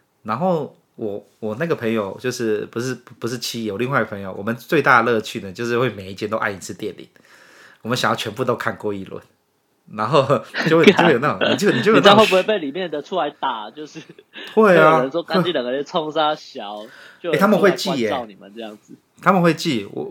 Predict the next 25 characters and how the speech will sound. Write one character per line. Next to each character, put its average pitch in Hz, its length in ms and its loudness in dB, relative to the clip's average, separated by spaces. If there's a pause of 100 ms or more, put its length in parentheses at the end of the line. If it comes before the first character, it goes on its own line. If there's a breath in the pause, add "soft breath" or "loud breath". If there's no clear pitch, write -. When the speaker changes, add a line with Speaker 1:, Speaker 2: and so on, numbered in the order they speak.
Speaker 1:
我 151 100 2
有 190 140 6
一 135 40 4
次 160 120 -4
去 156 220 -4
的 123 120 2
时 - 160 -6
候 117 220 2
啊， 98 380 -2
那 127 100 2
时 127 100 -2
候 123 60 0
就， 127 140 -2
就 123 200 -2 (180)
看 135 120 -4
到 127 80 0
一 - 20 0
个 110 80 -4
妹 110 140 -4
不 98 160 -10
错， 107 200 -4
我 92 60 -8
就 104 80 -8
进 101 200 -8
去 98 260 -12